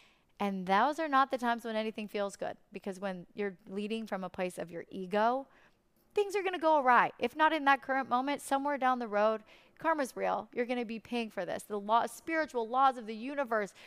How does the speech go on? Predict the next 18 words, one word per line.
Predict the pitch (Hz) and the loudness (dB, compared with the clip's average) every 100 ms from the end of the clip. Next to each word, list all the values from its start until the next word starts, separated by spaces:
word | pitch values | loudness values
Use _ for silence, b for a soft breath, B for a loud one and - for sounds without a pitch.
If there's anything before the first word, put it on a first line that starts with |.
| B | B
cause | - 285 285 | -2 2 2
and | 262 220 | 2 -4
effect, | - 226 294 - - b b b - | 4 6 6 0 -18 b b b 2
they're | 247 - - | 2 2 4
always | 269 302 320 302 294 233 | 8 8 6 2 2 2
going | 247 247 233 | 0 0 -2
to | - 220 | -6 -8
be | 185 226 | -4 -2
there. | 208 143 - - - | 2 2 2 -8 -4
<laughs> | 214 - 240 B 339 381 359 320 B B | -4 -2 -10 B -8 -6 -6 -10 B B
So | - - 254 247 226 - _ _ | -8 4 6 6 4 -2 _ _
that | 240 269 | 4 6
hasn't | 285 285 277 | 6 4 4
always | 247 240 | 2 2
been | 226 | -2
the | 214 | 0
case | 202 226 - - | 2 2 0 -2
and | 196 | -2